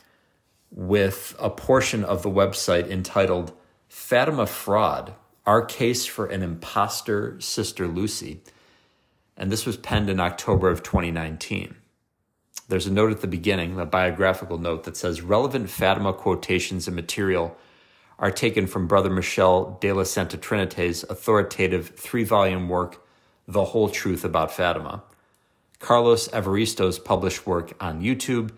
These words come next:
and the Vatican website." Introductory remarks.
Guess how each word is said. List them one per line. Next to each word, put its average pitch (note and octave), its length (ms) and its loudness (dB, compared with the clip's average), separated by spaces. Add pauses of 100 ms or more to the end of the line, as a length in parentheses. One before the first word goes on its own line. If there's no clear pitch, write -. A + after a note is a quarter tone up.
(360)
and F#2 140 -2
the F2+ 40 -2
Vatican E2+ 400 -2
website." - 500 -4 (840)
Introductory B2 520 4
remarks. E2+ 640 -6